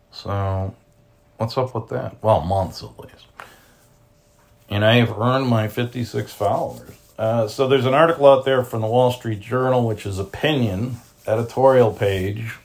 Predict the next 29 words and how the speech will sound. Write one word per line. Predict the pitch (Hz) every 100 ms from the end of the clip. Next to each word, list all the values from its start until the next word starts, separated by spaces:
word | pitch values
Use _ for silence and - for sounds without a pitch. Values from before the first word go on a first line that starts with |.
| _
and | 101
you | 101
do | 113
have | 131 131
to | 120
differentiate, | 131 - 117 123 123 - 101 - 104
not | 110 104
that | 104
most | 104 107 -
people | 107 - 107
do, | - 113 92
the | 87
editorial | 98 95 - 139 151 151 107
section | 98 101 92 - 107
of | 98 95
the | 101
Wall | 95 95
Street | 92 101 95
Journal, | - 95 92 101
which | 104
is | 104 104 - - - -
buku | - 156 147 143 120
conservative, | 117 104 - 127 135 123 87 85 101 - - - - -
from | - 117 113 107
the | 104
news | 101 120 147 123
hole, | 90 90 104
which | 95 92
is | 98 95 92 85